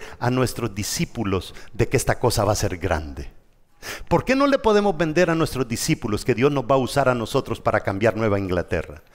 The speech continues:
¿Por qué tú no le puedes vender a tus discípulos, donde quiera que estés viendo este video, para venderle la idea a tus discípulos que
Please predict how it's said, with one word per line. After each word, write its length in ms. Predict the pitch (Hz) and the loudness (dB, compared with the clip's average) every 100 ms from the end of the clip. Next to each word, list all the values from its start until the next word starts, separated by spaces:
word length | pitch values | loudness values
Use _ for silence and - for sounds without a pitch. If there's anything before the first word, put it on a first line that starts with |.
| - - - | -14 -12 -2
¿Por 160 | 175 | 0
qué 100 | - | 2
tú 140 | 247 277 | 0 2
no 120 | 277 | 2
le 120 | 254 | 2
puedes 260 | 233 233 196 | 2 2 4
vender 300 | 190 185 202 | 2 2 2
a 80 | - | 2
tus 120 | 170 | 0
discípulos, 480 | 156 - 190 151 139 | 0 -2 -2 0 2
donde 240 | 131 123 | 2 0
quiera 280 | 151 196 180 | 2 2 2
que 60 | |
estés 260 | 151 - 123 | 2 0 0
viendo 240 | 147 160 | 0 0
este 180 | 147 - | 0 0
video, 380 | 127 135 156 123 - - - | 0 4 4 4 -2 -16 -4
para 560 | 160 156 127 - - - - 117 | 2 2 2 -6 -20 -20 -18 -10
venderle 760 | 233 139 170 139 139 226 247 247 | -6 2 2 2 4 4 4 2
la 160 | 185 151 | 4 2
idea 280 | 139 190 | 4 2
a 80 | 180 | 2
tus 140 | 165 135 | 0 -4
discípulos 600 | 131 - - 131 107 - | -4 -4 -4 -4 -4 -4
que 160 | 113 | -4